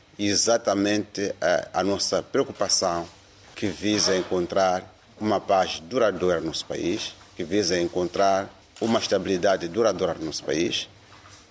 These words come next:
E queremos, mais uma vez, dizer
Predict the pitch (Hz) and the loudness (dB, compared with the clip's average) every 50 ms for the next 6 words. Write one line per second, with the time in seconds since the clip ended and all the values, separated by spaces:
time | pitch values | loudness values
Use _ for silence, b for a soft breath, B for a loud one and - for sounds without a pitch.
0 | - - - 101 104 101 104 101 98 - - - - - - - - - 113 110 | -10 -4 0 0 2 2 2 2 0 -2 -6 -12 -20 -20 -20 -12 -2 0 2 4
1 | 113 113 110 107 95 - 98 101 95 90 90 92 90 87 82 76 85 85 85 85 | 4 4 4 2 0 2 2 2 2 2 2 0 0 -2 -2 0 0 0 0 0
2 | 85 - - - 82 78 - 90 85 82 | -2 -4 -6 -6 -2 -2 0 0 0 0